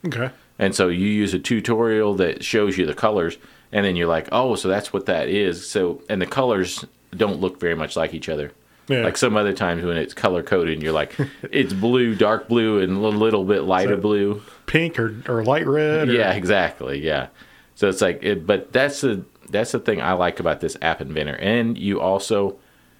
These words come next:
Speaker 2: once you get it, you can run it, and it gives you a, um, emulator.
Speaker 1: Yeah.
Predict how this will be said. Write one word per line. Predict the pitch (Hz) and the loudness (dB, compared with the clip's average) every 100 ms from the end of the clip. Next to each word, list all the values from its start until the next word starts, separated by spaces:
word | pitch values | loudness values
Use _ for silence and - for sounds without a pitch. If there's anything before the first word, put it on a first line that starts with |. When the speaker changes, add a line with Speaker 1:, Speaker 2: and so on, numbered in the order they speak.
| _ _ | _ _
Speaker 2:
once | 92 110 113 | 0 0 0
you | 139 | 0
get | 113 107 | 2 0
it, | 107 | -2
you | 98 107 | -4 -4
can | - 82 82 | -2 -4 0
run | 120 120 | 0 0
it, | 104 - | -2 -4
and | 95 104 | 0 0
it | - | 0
gives | 117 143 147 90 | -2 -2 -2 -4
you | 80 78 117 - _ _ _ _ _ _ _ _ - - - | -2 -2 -6 -14 _ _ _ _ _ _ _ _ -20 -14 -2
a, | 95 85 80 | 0 0 -2
um, | - 82 73 69 _ _ 151 | -2 -2 -2 -6 _ _ -2
emulator. | 151 95 76 65 - _ _ _ _ _ _ _ | 0 0 0 -2 -8 _ _ _ _ _ _ _
Speaker 1:
Yeah. | 139 117 | -2 -2